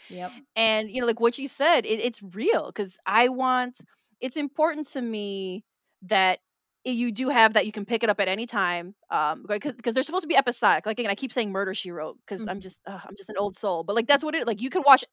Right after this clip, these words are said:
Speaker 2: any episode of Murder, She Wrote in any order, and you can just follow along, 'cause it's meant to be that way. That's how cozy mysteries are. Um, but for me, because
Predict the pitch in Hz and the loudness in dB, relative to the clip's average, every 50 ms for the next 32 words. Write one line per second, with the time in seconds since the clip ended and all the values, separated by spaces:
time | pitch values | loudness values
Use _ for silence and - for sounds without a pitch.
0 | _ - 254 285 311 320 339 339 294 285 277 262 254 - 254 247 240 233 226 220 | _ 6 6 8 8 6 6 4 4 2 2 2 0 0 0 0 0 0 -2 -2
1 | 214 214 - - 226 196 190 185 - 185 202 - - 247 269 285 285 269 240 214 | -2 -2 -4 -6 -6 -4 -4 -4 -4 -6 -10 -6 -2 0 0 0 2 0 0 0
2 | 196 185 180 175 170 170 - _ - - - - - _ - 214 214 220 233 214 | 0 0 -2 -2 -4 -6 -8 _ -20 -20 -20 -20 -18 _ -6 -4 -4 -2 -4 -4
3 | 269 233 214 220 - - - 196 180 190 214 226 240 262 320 359 226 156 143 - | -4 -4 -6 -6 -10 -4 0 0 2 2 2 0 2 2 2 2 2 0 -2 -8
4 | 190 170 190 185 - 202 180 175 - 208 196 226 233 196 160 - - 135 107 67 | -12 -12 -12 -12 -8 -8 -8 -8 -8 -10 -10 -8 -6 -6 -6 -6 -8 -10 -12 -12
5 | - - - _ _ _ _ _ _ - 214 220 - 254 202 190 - 190 185 185 | -14 -16 -18 _ _ _ _ _ _ 2 2 2 4 2 0 0 -2 -6 -8 -8
6 | 185 170 - - 165 - - - - - - - - - - - 190 _ _ _ | -8 -12 -12 -14 -16 -16 -18 -18 -18 -18 -16 -14 -12 -12 -12 -14 -16 _ _ _
7 | _ _ - - - _ _ - - 151 147 139 156 185 - _ _ _ _ _ | _ _ -20 -20 -20 _ _ -2 0 0 0 -2 -6 -12 -18 _ _ _ _ _
8 | _ _ - 220 220 - - 277 262 277 311 294 247 220 254 214 - - - - | _ _ -2 -2 -2 0 -2 -4 -4 -2 -4 -4 -4 -4 -6 -6 -6 -8 -10 -10
9 | - - 294 302 302 294 294 285 269 262 - | -4 0 4 6 6 6 4 4 0 -8 -14